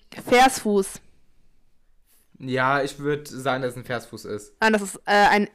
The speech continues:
Speaker 1: innerer Widerspruch. Also A.
Speaker 2: War.
Speaker 1: Dann,
Speaker 2: Ah, fuck.
Speaker 1: in welcher Einheit wird der elektrische Widerstand gemessen?
Speaker 2: Ähm, warte, warte.
Speaker 1: A,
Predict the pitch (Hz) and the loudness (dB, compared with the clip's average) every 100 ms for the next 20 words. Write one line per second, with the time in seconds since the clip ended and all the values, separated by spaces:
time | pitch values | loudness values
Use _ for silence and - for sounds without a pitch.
0 | _ _ 240 226 208 196 190 - - - | _ _ 4 4 4 0 -2 -6 -8 -16
1 | - - - 202 190 - 147 113 120 127 | -20 -16 -8 -4 -2 -4 -4 -4 0 0
2 | 127 131 120 - - - 226 254 285 - | 0 -2 -6 -16 -8 2 4 4 0 -4
3 | 220 - - - - _ 247 247 233 262 | -2 -2 -6 -20 -20 _ 2 4 6 4
4 | 302 320 277 277 311 269 247 262 247 233 | 6 4 6 6 6 4 2 4 4 6
5 | 233 - 277 269 262 233 254 240 208 196 | 2 0 0 4 4 4 4 2 2 0
6 | 202 190 185 196 202 196 214 - _ _ | 0 2 0 0 -2 -2 -2 -6 _ _
7 | _ _ _ - 165 156 147 139 135 135 | _ _ _ -4 0 2 2 0 0 0
8 | 135 131 131 135 123 - _ - 131 135 | 0 -2 -4 -6 -14 -20 _ 0 0 0
9 | 143 139 139 131 _ - 233 240 269 302 | -2 -2 -4 -14 _ 2 6 8 8 6